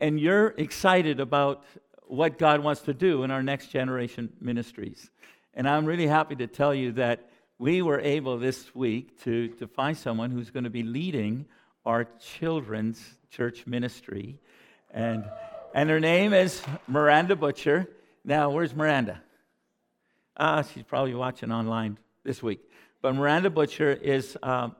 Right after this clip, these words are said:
a, a great lady. She's, she went to Summit College. She's, uh, her and her husband live here in Prince George, and they're our landlords, okay? They run the, uh,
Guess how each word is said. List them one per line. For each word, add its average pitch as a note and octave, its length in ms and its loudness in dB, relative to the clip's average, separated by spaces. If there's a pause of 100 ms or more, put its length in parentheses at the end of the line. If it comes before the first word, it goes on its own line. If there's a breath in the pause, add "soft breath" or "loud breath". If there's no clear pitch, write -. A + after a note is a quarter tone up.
a, B2 120 -2 (120)
a B2 100 -4
great C#3 320 -4
lady. A#2+ 340 -4
She's, A#2 540 -8 (260 soft breath)
she - 120 -14
went C#3 240 -4
to B2 220 -2
Summit B2+ 360 -8
College. B2 480 0 (160)
She's, A#2+ 300 -10
uh, - 440 -12
her B2+ 140 -2
and C3+ 100 -4
her B2+ 100 -2
husband C3 420 0
live C3 200 2
here B2+ 200 -2
in C#3+ 80 -6
Prince - 260 -10
George, B2+ 440 -2 (420 loud breath)
and C#3 240 2
they're C3+ 180 4
our C3 140 2
landlords, A2+ 580 -4 (380)
okay? C3 460 -2 (340 soft breath)
They C3+ 160 2
run C#3 240 2
the, C3 200 -2 (140)
uh, A#2 300 -2